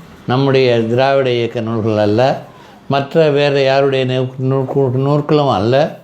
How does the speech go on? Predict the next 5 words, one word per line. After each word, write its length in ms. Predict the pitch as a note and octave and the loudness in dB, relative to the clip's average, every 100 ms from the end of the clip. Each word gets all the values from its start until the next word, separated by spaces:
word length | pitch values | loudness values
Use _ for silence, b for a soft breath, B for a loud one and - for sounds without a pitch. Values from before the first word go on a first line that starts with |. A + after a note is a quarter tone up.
| B B B - | B B B -6
அவருடைய 500 | A2+ C#3 D3 C#3+ B2+ | 0 2 2 2 2
சாஸ்திரங்கள், 600 | B2 D3+ D3 D3+ C#3+ C3+ | 0 -2 -4 -6 -4 -6
சம்பிரதாயங்கள், 920 | - C3+ C3+ C3+ B2 A#2+ B2 D3 E3 - B B B | -6 -4 0 2 2 0 0 0 -2 -12 B B B
அவருடைய 420 | - B2 B2+ B2+ B2 | -2 0 2 2 2
வேதங்கள், 800 | B2 C3+ C#3 C3 B2+ C#3+ C#3 | 2 2 0 0 0 -2 -2